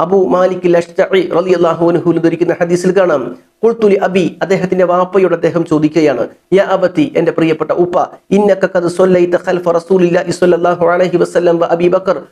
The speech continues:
അബൂബക്കർ റളിയല്ലാഹു അൻഹുവിന്റെ പിന്നാൽ, പിന്നിൽ, റസൂലുള്ളാഹി സ്വല്ലല്ലാഹു അലൈഹി വസല്ലമയുടെ പിന്നിൽ, വ ഉമറ വ ഉസ്മാൻ വ അലി ബിൻ അബി ത്വാലിബ്, അലി റളിയല്ലാഹു അൻഹുവിന്റെ പിന്നിൽ,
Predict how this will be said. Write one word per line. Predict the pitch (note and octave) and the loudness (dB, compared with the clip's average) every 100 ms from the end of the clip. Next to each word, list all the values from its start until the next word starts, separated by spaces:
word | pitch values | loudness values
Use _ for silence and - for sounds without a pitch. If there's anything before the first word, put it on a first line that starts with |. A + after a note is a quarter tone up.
| _ - | _ -4
അബൂബക്കർ | E3 G3 F#3+ F3 F3+ | 0 2 0 0 0
റളിയല്ലാഹു | F3+ F3 E3+ E3 F3 | 0 2 0 2 0
അൻഹുവിന്റെ | D#3+ E3+ E3+ E3 | 2 0 0 -2
പിന്നാൽ, | D#3+ D#3 D#3 D3+ F3 | 0 0 0 -2 0
പിന്നിൽ, | F3 E3+ - - - F#3+ | 2 0 -4 -12 -8 -6
റസൂലുള്ളാഹി | - A#3 F3+ E3+ | 0 0 2 0
സ്വല്ലല്ലാഹു | E3+ F3 E3+ | -2 -2 -2
അലൈഹി | E3 | -2
വസല്ലമയുടെ | E3 D#3+ D#3+ - | 0 0 0 0
പിന്നിൽ, | E3 E3+ - - - | 2 2 0 -8 -6
വ | - G#3 | -2 0
ഉമറ | F3+ F3 | 0 0
വ | F3 F#3+ | 0 -2
ഉസ്മാൻ | - F#3 F3+ E3+ | 0 0 2 0
വ | E3 | 0
അലി | F3+ F3 | 0 2
ബിൻ | E3+ E3 | 2 2
അബി | E3 E3+ | 0 0
ത്വാലിബ്, | F3+ E3 - - _ - | 0 -2 -6 -14 _ -6
അലി | E3 G3 F3 | 0 2 2
റളിയല്ലാഹു | F3 E3+ D#3+ E3 E3 | 2 2 0 0 -2
അൻഹുവിന്റെ | D#3+ D#3+ D#3+ F3 | 0 0 0 0
പിന്നിൽ, | E3+ D#3+ | 2 0